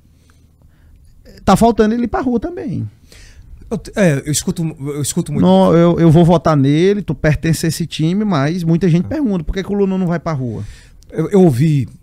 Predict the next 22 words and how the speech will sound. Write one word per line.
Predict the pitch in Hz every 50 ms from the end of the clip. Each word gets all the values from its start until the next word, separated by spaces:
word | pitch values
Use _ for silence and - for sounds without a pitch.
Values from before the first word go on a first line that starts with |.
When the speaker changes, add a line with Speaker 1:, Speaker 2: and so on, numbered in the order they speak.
| - _ -
Speaker 2:
e | - 180 156
é, | 156 165 170 -
eu | 170 151
escuto | 131 - - 180 170 156
dos | 127 143 147 123
dois | 143 165 156
lados, | 117 110 80 71 - - - - 107
Speaker 1:
É. | 101 107 - 110
Speaker 2:
que | - 147
o | 139
Bolsonaro | 123 143 156 147 - - 147 131 127 127 131
às | 135 117
vezes | 110 117 120 117
não | 117 147 143 117
vai | 123 117
pra | 113 - 120
determinados | 117 120 113 - 120 113 117 123 123 117 127
lugares | 143 123 143 147 143 -
com | - 160
medo | 143 131 127 127 143 160
de | 127 139
morrer, | 151 156 151 131 113 120 131 147 170 180